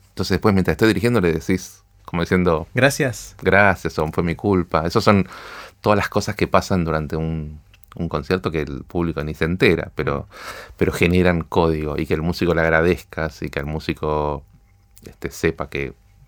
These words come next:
Speaker 1: vos sos falible y que re-, te reconoces falible, también es una forma de generar empatía, ¿no?
Speaker 2: Siempre, siempre me, mm,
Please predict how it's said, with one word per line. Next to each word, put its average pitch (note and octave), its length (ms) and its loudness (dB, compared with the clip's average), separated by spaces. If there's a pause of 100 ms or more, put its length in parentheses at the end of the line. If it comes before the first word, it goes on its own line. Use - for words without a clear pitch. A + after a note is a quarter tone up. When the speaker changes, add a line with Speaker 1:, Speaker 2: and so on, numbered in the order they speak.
(160)
Speaker 1:
vos F2 220 -4
sos - 160 0
falible E2 520 0
y C#2+ 40 -8
que D#2+ 140 -4
re-, D2 160 -4
te - 160 -4
reconoces E2 420 -2
falible, F2+ 580 0 (420)
también F#2 220 4
es - 100 0
una D#2+ 160 2
forma D#2+ 340 -2
de C#2 280 -6 (560)
generar D2+ 680 -2 (460)
empatía, D2 560 -4
¿no? D2+ 120 -6
Speaker 2:
Siempre, F3 320 -2
siempre F3 340 -2
me, B2 400 0
mm, A2 380 -4